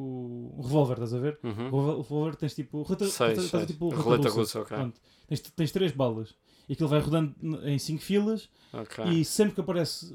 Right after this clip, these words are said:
Speaker 1: aquilo vai, tipo, os, vai, aí só aparecem, assim, os multiplicadores.
Speaker 2: Certo.
Speaker 1: Multiplicam sobre a tua aposta, que é um euro.
Speaker 2: Ok.
Speaker 1: Pronto. Isto é, esta, essa parte é bem
Speaker 2: Sim,
Speaker 1: simples.
Speaker 2: vá, vá, vá,
Speaker 1: Pronto.
Speaker 2: força.
Speaker 1: E sempre que sai um símbolo novo, renova as três.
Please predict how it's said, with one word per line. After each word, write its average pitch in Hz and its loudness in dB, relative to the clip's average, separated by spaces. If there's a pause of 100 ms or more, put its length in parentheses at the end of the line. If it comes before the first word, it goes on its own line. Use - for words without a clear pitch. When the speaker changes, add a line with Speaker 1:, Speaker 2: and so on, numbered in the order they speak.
(100)
Speaker 1:
aquilo 151 -4
vai, 131 -2
tipo, 139 -8
os, - -8
vai, 151 -6 (500)
aí 165 4
só 180 2
aparecem, 170 0
assim, 185 -4
os 165 -2
multiplicadores. 165 -2 (180)
Speaker 2:
Certo. - -6 (240)
Speaker 1:
Multiplicam 151 0
sobre 165 0
a 160 -4
tua 170 0
aposta, 139 -2
que 123 -6
é 123 0
um 131 -2
euro. 117 -2
Speaker 2:
Ok. 101 -10 (260)
Speaker 1:
Pronto. 117 -4 (200)
Isto 135 -6
é, 135 -6
esta, 135 -10
essa 127 -10
parte 127 -6
é - -8
bem 117 -2
Speaker 2:
Sim, 139 4
Speaker 1:
simples. 123 8
Speaker 2:
vá, 110 8
vá, 104 6
vá, 104 4
Speaker 1:
Pronto. 104 -2
Speaker 2:
força. - -10 (220)
Speaker 1:
E 139 2
sempre 196 0
que - -12
sai 160 2
um 160 0
símbolo 175 2
novo, 202 4
renova 185 2
as 160 2
três. 170 0